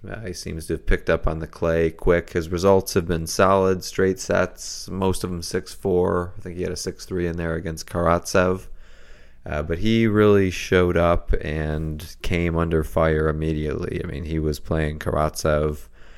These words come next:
um, you know, in the, in the first round of this tournament. Uh, Karatsev had just blown Musetti off the court. Uh, so that was not an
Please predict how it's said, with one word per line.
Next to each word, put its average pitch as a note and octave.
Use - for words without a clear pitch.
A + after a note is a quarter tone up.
um, C#2
you C#2+
know, C#2+
in D2
the, -
in D2+
the C#2+
first D#2
round D2+
of D2
this C#2+
tournament. E2
Uh, -
Karatsev D#2
had D#2+
just D2+
blown D2+
Musetti D#2
off D#2+
the -
court. -
Uh, -
so -
that D#2+
was D2+
not D#2
an D2+